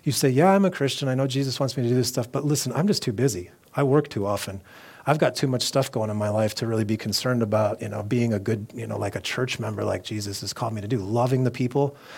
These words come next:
I can't, I don't have time to sacrifice for anybody else. I mean, I really don't." You know, "I don't have time to live like Jesus." And you insulate yourself. You circle up the wagons around yourself to stay insulated from the needs of people.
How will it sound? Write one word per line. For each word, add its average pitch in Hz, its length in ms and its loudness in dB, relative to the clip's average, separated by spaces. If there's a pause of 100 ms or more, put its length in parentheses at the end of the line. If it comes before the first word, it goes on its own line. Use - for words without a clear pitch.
(280)
I - 140 2
can't, 175 260 0
I - 60 4
don't 185 120 2
have 139 100 0
time 160 200 0
to 139 60 0
sacrifice 110 540 -4
for - 120 -6
anybody 101 360 -6
else. - 360 -6
I - 80 -8
mean, 120 140 -4
I 120 80 -2
really 120 260 -4
don't." - 380 -6 (640)
You 113 60 -6
know, 107 180 -6
"I 123 100 0
don't 143 140 0
have 131 120 -2
time 147 260 0
to 131 60 2
live 110 180 -2
like 104 160 -4
Jesus." 98 360 -4
And 143 140 4
you 170 100 4
insulate 151 480 2
yourself. 104 480 -2
You 135 60 2
circle 170 460 4
up 165 100 0
the 135 60 2
wagons 139 420 2
around 117 180 0
yourself 117 340 -2
to 123 100 -4
stay 117 300 -4
insulated 117 480 -2
from 127 140 -4
the 131 60 0
needs 151 260 0
of 110 140 -4
people. 110 400 -8